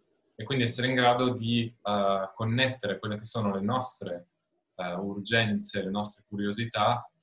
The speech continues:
con un'indagine più approfondita di quello che ci circonda. Ehm, noi siamo partiti da queste tre parole per ragionare sul tema, perché c'è una domanda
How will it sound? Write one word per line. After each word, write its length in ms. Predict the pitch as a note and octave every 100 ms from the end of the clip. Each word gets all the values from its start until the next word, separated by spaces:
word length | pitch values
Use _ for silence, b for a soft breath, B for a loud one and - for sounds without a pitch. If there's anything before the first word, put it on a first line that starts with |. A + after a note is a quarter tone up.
| _
con 200 | - C3
un'indagine 600 | C3 B2+ B2 A2+ G#2 A2
più 140 | G#2+ B2+
approfondita 640 | B2 A2+ - A2 G#2 G#2
di 120 | G2
quello 160 | F#2+ F#2
che 100 | -
ci 140 | -
circonda. 680 | - F#2+ F#2+ F#2 E2+ - F2+ - _ _ _ _ _ _
Ehm, 440 | C3 C3+ C3 C3+ C#3
noi 160 | E3
siamo 260 | G3+ E3+ D#3+
partiti 420 | D#3 - D#3 D3+
da 120 | C3+ A#2
queste 320 | C3 - A#2
tre 560 | A2+ A2+ A2+ A2 - _ _ _ _
parole 840 | A2 G2+ F2 F2+ G#2 B2+ - _ _
per 120 | A2+
ragionare 540 | A#2+ B2 C3 A2 A2
sul 240 | G2+ G#2 -
tema, 300 | F2+ F2+ G2
perché 240 | C#3+ D3+
c'è 400 | - E3 - - _ _ _ _ _ _
una 200 | C3+ C3+
domanda 840 | A#2+ A#2+ A2 G2 F#2+ G2+ - -